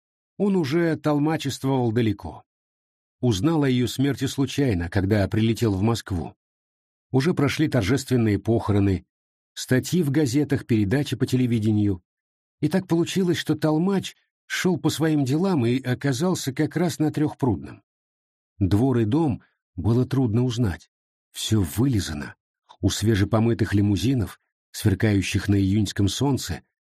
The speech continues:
скучали коротко стриженные крепыши в дорогих костюмах. Две молодые мамаши — оставив коляски, обламывали ветки распускающейся сирени.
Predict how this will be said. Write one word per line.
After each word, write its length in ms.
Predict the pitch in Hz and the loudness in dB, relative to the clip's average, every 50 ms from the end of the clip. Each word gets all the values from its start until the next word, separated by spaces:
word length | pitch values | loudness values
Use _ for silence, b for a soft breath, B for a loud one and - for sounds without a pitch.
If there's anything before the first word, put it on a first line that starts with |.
| _ _ | _ _
скучали 540 | - - - 110 98 - - 110 104 104 98 | -14 -2 0 0 2 2 2 2 2 2 0
коротко 460 | - - 117 107 104 92 - - 101 | 0 0 0 0 0 -2 0 -2 -2
стриженные 520 | - - - 110 104 82 82 101 104 104 | 0 0 0 0 0 0 0 2 2 2
крепыши 540 | 98 104 104 98 - 92 92 - - 104 92 | 2 2 0 0 0 -2 -2 0 -2 -2 -2
в 80 | 82 - | 0 0
дорогих 360 | 95 90 90 80 90 90 - | 0 0 0 0 -2 -4 -2
костюмах. 640 | - 98 90 - - - - 58 - - - - _ _ _ _ _ _ _ _ _ _ _ _ _ _ _ | -2 -4 -4 -4 -6 -8 -8 -8 -10 -12 -14 -20 _ _ _ _ _ _ _ _ _ _ _ _ _ _ _
Две 260 | 98 85 85 104 113 | -2 2 2 2 4
молодые 420 | 107 107 107 113 104 107 113 110 107 | 4 4 2 2 2 2 2 2 2
мамаши — 640 | 107 113 110 110 127 135 131 - - - 82 - _ _ _ _ _ | 2 2 2 2 2 0 -2 -2 -4 -8 -8 -10 _ _ _ _ _
оставив 500 | - 101 104 - - - 107 101 101 - | -2 0 0 0 0 0 2 2 2 0
коляски, 600 | _ - 107 95 92 85 80 - - - 64 - _ _ _ _ _ _ | _ 0 2 2 2 0 -2 -6 -10 -12 -14 -14 _ _ _ _ _ _
обламывали 680 | - 104 92 92 107 120 123 117 110 107 104 104 104 101 | 0 2 2 4 2 2 2 2 2 2 2 2 2 2
ветки 360 | 101 95 117 117 - - 113 | 2 0 0 -2 -2 -2 -2
распускающейся 880 | 101 95 - _ 110 101 - - 107 101 101 90 - - 95 - - 85 | -2 -2 -2 _ -6 -4 0 0 2 2 2 0 0 -2 -2 -2 -4 -10
сирени. 540 | - - 90 87 90 78 69 62 - - | -2 -2 0 0 0 -2 -2 -8 -12 -14